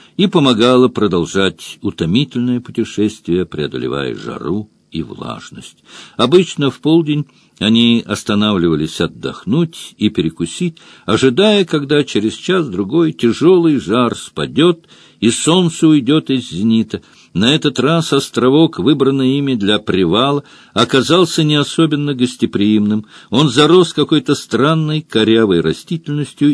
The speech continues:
изъеденной временем. Но это был единственный клочок сухой земли в колышущейся трясине, по которой они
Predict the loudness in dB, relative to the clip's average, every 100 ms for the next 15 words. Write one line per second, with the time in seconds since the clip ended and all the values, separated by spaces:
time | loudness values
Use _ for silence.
0 | 2 -2 0 2 2 2 2 2 2 2
1 | 0 -2 -4 -12 -20 _ 0 0 0 -2
2 | -2 0 0 2 4 4 2 -4 _ -2
3 | 0 2 4 4 2 0 2 2 2 0
4 | 0 0 0 -2 2 2 0 -8 -8 -4
5 | 0 0 -2 -8 -8 0 0 0 -4 _
6 | -20 -8 -2 0 2 2 0 -6 -10 -6
7 | -4 -4 -4 -6 -4 -6 -6 -8 -4 -2
8 | -2 -4 -10 _ -8 -6 -6 -6 -6 -6
9 | -6 -8